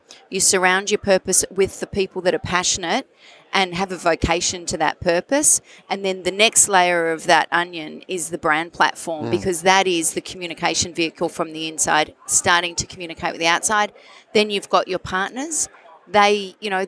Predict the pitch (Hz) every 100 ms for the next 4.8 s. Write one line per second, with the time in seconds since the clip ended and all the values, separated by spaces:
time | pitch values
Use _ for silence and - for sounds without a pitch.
0 | - 202 196 202 185 _ _ - 208 175
1 | 175 277 285 196 185 - 190 185 185 185
2 | 175 180 175 160 170 - 185 180 185 175
3 | 180 - 185 233 302 _ - 185 180 175
4 | 180 202 - 190 170 170 165